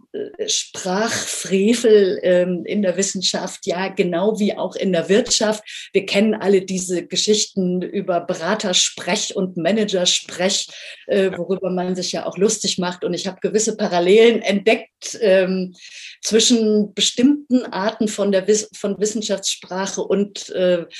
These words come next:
Speaker 1: Manager, Berater, Sprech. <laughs> Und dann habe ich mal das zusammengefasst in einem Titel über das Nichts nichtet und die Followerschaft der Influencer.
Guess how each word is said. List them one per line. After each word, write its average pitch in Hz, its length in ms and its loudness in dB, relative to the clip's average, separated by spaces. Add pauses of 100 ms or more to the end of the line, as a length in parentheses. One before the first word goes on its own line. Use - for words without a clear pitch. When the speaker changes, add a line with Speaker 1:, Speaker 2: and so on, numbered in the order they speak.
(460)
Speaker 1:
Manager, 202 800 2
Berater, 185 760 -2
Sprech. - 720 0
<laughs> 254 80 4 (1400)
Und 202 200 0
dann 185 220 0
habe 202 160 -4
ich - 140 -4
mal 175 360 -2
das - 240 -12
zusammengefasst 160 1000 -2
in 165 240 -4
einem 156 640 -6 (340)
Titel 185 240 -2
über 151 720 -2 (420)
das - 320 -6
Nichts - 460 0
nichtet 185 540 -2
und 165 200 -4
die 175 80 -6
Followerschaft - 1080 -2
der 165 120 0
Influencer. 147 800 -2